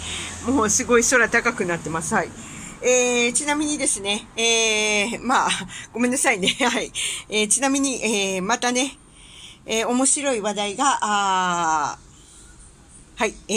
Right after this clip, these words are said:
ー、ナチュラルなね、ニュースさんから、あー、出ておりました。何が出ていたかというと、おー、あの、アマーのゾンゾンですね。アマーのゾンゾンのね、ベゾーのスーさんですね。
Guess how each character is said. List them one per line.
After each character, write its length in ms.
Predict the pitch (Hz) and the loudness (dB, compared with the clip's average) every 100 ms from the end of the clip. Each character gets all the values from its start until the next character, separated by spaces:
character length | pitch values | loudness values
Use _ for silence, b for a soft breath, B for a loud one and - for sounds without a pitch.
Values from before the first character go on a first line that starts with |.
| 202 | -2
ー、 100 | 185 | -2
ナ 120 | 233 | -2
チ 180 | 269 277 | 0 0
ュ 260 | 254 247 220 | 0 0 2
ラ 140 | 226 | 2
ル 120 | 202 | 2
な 120 | 196 | -2
ね、 240 | 185 254 247 B B B | 0 0 0 B B B
ニ 120 | 208 247 | 0 2
ュ 120 | 254 | 4
ー 20 | |
ス 160 | - 233 | 2 0
さ 200 | - 220 | 0 0
ん 120 | 208 | 0
か 160 | 214 | 0
ら、 480 | 208 277 285 247 240 | 4 4 6 6 6
あ 40 | 226 | 4
ー、 20 | |
出 120 | 240 | 0
て 160 | 247 208 | 0 2
お 140 | 202 | 2
り 80 | 190 | 0
ま 160 | 190 196 | -2 0
し 80 | |
た。 220 | - 262 - B B B - | 2 2 0 B B B -2
何 280 | 294 370 320 | 2 2 2
が 140 | 240 | 2
出 120 | 220 | 0
て 100 | 220 | -2
い 100 | 208 | -2
た 120 | 208 208 | 0 -2
か 160 | 214 | -2
と 80 | 214 | -2
い 220 | 208 208 | -2 -2
う 40 | 208 | -2
と、 200 | 311 302 | 2 2
お 920 | 254 302 269 262 247 247 240 233 220 | 4 6 6 6 6 6 6 4 2
ー、 20 | |
あ 140 | - 233 | 0 0
の、 320 | 226 226 - - | 2 0 -2 0
ア 140 | 226 294 | 4 6
マ 360 | 403 247 180 | 6 6 4
ー 20 | |
の 180 | 165 170 | 2 0
ゾ 180 | 165 226 | 2 2
ン 80 | 262 | 2
ゾ 140 | 285 | 2
ン 60 | 294 | 2
で 100 | 302 | 0
す 140 | 285 | 0
ね。 200 | 233 247 226 | 2 2 2
ア 100 | 220 | 0
マ 220 | 208 202 | 2 0
ー 60 | |
の 140 | 226 220 | 0 0
ゾ 160 | 226 | 0
ン 80 | 240 | 0
ゾ 120 | 226 | 0
ン 80 | 240 | 0
の 60 | 240 | 0
ね、 180 | 262 330 B B B B | 0 0 B B B B
ベ 160 | 190 240 | 4 4
ゾ 160 | 214 247 | 6 4
ー 240 | 240 240 | 4 4
の 460 | 214 196 196 190 185 | 2 2 0 0 0
ス 240 | - 320 | 2 2
ー 80 | 403 | 2
さ 180 | 427 359 | 4 4
ん 60 | |
で 80 | 294 | 4
す 100 | 311 | 2
ね。 200 | 277 302 | 2 0